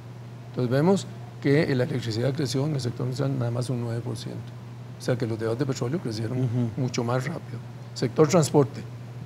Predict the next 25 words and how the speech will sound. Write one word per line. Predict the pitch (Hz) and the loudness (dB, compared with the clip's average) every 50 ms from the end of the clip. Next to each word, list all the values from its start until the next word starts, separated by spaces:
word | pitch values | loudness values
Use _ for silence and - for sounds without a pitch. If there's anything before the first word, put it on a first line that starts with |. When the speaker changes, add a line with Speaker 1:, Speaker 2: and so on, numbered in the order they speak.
| - - | -8 -2
Speaker 1:
Bueno, | - 143 120 117 - 127 | -2 0 0 0 0 0
allí | 117 117 117 127 135 139 143 147 143 127 104 170 | 2 2 4 4 6 6 6 6 6 4 2 2
la | 135 120 | 0 -2
electricidad | 110 110 110 110 - 120 113 117 117 123 123 123 | -2 -2 -4 -4 -4 -4 -4 0 0 0 0 0
prácticamente | 131 113 117 139 127 131 123 117 117 117 123 120 | 0 -2 -2 -2 -2 -2 -2 -2 -2 -2 -2 -4
no | 117 113 | -4 -2
Speaker 2:
No | 117 135 | 0 0
Speaker 1:
participa, | 131 127 123 127 131 165 135 | 2 2 2 4 4 4 4
es | 127 175 | 4 4
Speaker 2:
existe. | 151 131 123 | 2 2 2
Speaker 1:
muy, | 127 127 120 - - - - - | 0 0 -2 -4 -8 -12 -10 -6
es | - 117 | -4 0
muy | 113 120 120 | 0 0 0
pequeño. | - 123 113 - 160 160 165 175 214 - - - - - - - - - - - - - | 0 0 2 4 6 6 6 6 4 2 -2 -8 -12 -10 -10 -10 -10 -10 -10 -10 -10 2
<coughs> | 311 320 - 392 - 294 254 233 - - - - - - - - - - - - - - - - 131 | 6 6 8 8 8 8 10 10 8 8 2 0 -4 -8 -12 -12 -12 -14 -14 -14 -14 -14 -12 -6 -2
El | 262 220 135 127 | 0 0 4 6
diésel | 131 123 120 131 135 127 | 6 6 6 6 4 4
creció | 131 156 127 127 120 - - 131 127 131 135 | 4 4 2 2 2 2 4 4 6 6 6
en | 131 127 | 4 2
ese | 123 117 120 | 2 0 -2
periodo | 117 - 123 123 123 123 127 | -2 0 0 2 2 2 2
un | 123 | 2
trece | 123 - 131 123 120 113 131 113 | 0 0 0 0 2 2 0 0
por | 139 135 123 | 0 0 2
ciento, | 127 160 156 151 147 - - 170 170 | 2 2 2 2 2 2 2 2 2